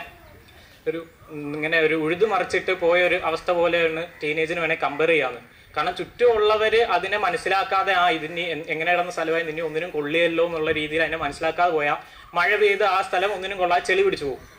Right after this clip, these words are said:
പക്ഷെ അതിനെ മനസ്സിലാക്കുന്ന, അതിന്റെ ഗുണങ്ങളെ മനസ്സിലാക്കുന്ന ഒരാളുണ്ടെങ്കിൽ അവിടെ കൃഷി ചെയ്യും, അതിൽ നിന്ന്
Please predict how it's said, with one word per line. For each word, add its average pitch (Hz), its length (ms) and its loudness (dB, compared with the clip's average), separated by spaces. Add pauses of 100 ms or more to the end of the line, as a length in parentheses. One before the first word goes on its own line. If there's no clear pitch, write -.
(100)
പക്ഷെ - 200 -4
അതിനെ 190 220 0
മനസ്സിലാക്കുന്ന, 214 640 0
അതിന്റെ 185 260 0
ഗുണങ്ങളെ 196 340 0
മനസ്സിലാക്കുന്ന 202 540 0
ഒരാളുണ്ടെങ്കിൽ 185 500 2
അവിടെ 180 260 0
കൃഷി 170 200 -2
ചെയ്യും, 123 240 0 (320)
അതിൽ 175 240 0
നിന്ന് 202 240 -4